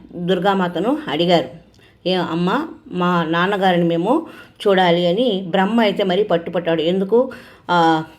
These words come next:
వేదాలను, నాలుగు వేదాలు చదివాడు కాబట్టి అతనికి తత్వజ్ఞానం అర్థమైంది. వెంటనే తన, తన తల్లి, తండ్రిని చూడాలని పట్టుపట్టాడు. కానీ అతని తండ్రి చెప్పాడు కదా,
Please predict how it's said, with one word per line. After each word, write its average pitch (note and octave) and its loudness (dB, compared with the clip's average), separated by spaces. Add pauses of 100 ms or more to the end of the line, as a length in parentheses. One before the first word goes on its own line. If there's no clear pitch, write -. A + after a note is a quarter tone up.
(760)
వేదాలను, G3 4
నాలుగు F#3 0
వేదాలు F#3+ 0
చదివాడు F#3+ 2
కాబట్టి E3+ 0 (220)
అతనికి F#3 -2
తత్వజ్ఞానం F3 -2
అర్థమైంది. F3 -2 (200)
వెంటనే G3+ 0
తన, E3+ 0
తన F#3 -4
తల్లి, F#3 0
తండ్రిని A#3 2
చూడాలని F3+ 2
పట్టుపట్టాడు. F#3 -4 (100)
కానీ F#3 0 (100)
అతని F3+ -4
తండ్రి F#3+ 2 (1600)
చెప్పాడు G#3 2
కదా, A3+ 0